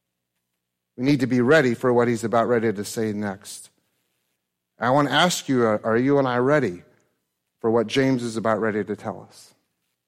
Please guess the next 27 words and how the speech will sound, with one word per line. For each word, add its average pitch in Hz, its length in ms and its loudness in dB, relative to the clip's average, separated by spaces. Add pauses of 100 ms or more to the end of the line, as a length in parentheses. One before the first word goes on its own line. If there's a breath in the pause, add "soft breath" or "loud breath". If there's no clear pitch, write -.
(840)
Because 131 300 -2
in 139 80 2
a 131 100 2
lot 135 260 2
of 143 80 2
ways, 123 400 2
and 120 180 -4
I'm 127 360 0
preaching 143 500 -2
to 151 180 -4
myself 131 580 -2
as 107 240 -8
much 120 220 -6
as 117 100 -6
I'm 120 160 -2
preaching 120 360 -8
to - 40 -12
anyone 127 420 -2
in 120 100 -2
this 117 120 -4
sanctuary, 101 680 -10 (1500)
Christianity 156 720 2
is 120 180 0
about 101 300 2
how 131 140 0
I 117 140 4
look. 120 360 -2